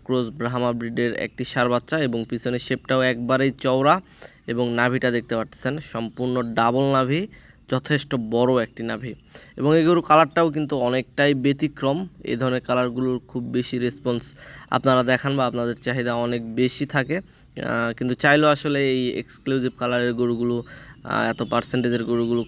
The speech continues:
খুব একটি অ্যাভেলেবল পাওয়া যায় না। তো আপনারা দেখতে পাচ্ছেন খাবার দাবারের সঙ্গেও একবারেই অভ্যস্ত, যেহেতু এগারো মাস বয়স। গলার কম্বল একবারেই অসাধারণ। গরুটি যখন আরও বড় হয়ে যাবে,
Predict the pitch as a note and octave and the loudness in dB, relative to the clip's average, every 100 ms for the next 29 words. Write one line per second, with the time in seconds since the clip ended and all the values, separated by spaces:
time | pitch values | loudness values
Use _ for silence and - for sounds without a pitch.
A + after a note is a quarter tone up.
0 | - C#3 C3+ C3+ - C#3 B2 A2+ A#2 A#2 | 0 2 2 0 -6 -2 -2 -2 -2 -2
1 | A2+ A2+ A#2 A#2 A2+ A2+ A2+ A2 - - | -2 -4 -2 -2 -2 -4 -6 -8 -16 -20
2 | - - - A#2 A#2+ A#2+ A#2+ C3+ B2+ - | -20 -20 -8 -6 0 0 0 0 -2 -2
3 | - D#3+ - - B2 A#2+ B2 B2 A#2+ B2+ | -4 -4 -4 2 2 4 2 2 0 -2
4 | B2+ B2 A#2 A#2+ B2 B2+ A#2+ A#2+ A#2 C3 | 0 2 0 0 2 2 2 -2 -2 -4
5 | B2+ D#3 C#3 B2+ A#2+ A#2+ A#2 A#2+ B2 C3 | -4 -4 -2 -2 -2 -2 -2 0 0 2
6 | C3 A#2 B2 C3+ F3 - - - - - | 2 0 2 2 0 -6 -14 -16 -14 -14
7 | - A#2 A#2 A#2+ B2+ B2+ B2 B2+ - C3+ | -8 -2 -2 -2 -2 0 2 0 2 2
8 | B2+ A#2+ A#2+ C3 C#3+ C3 A#2+ B2+ A#2 A#2+ | 2 0 4 6 6 4 0 -4 -6 -2
9 | C3 C3 C#3 C3+ C3 C3 A#2 B2+ C#3 C#3 | -2 -2 -2 0 0 0 0 2 2 4
10 | C#3+ C3+ A#2+ B2 | 2 4 2 0